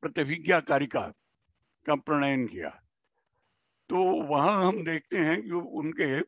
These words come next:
वहाँ उन्होंने जिक्र किया है कि वे उदयाकर के पुत्र थे और उनके सहपाठी थे पद्मानंद, और पुत्र का नाम, अ, उसमें, अ,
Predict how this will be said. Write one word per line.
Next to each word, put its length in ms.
वहाँ 240
उन्होंने 340
जिक्र 260
किया 300
है 240
कि 120
वे 520
उदयाकर 540
के 180
पुत्र 460
थे 180
और 240
उनके 340
सहपाठी 680
थे 360
पद्मानंद, 720
और 440
पुत्र 280
का 200
नाम, 460
अ, 380
उसमें, 540
अ, 400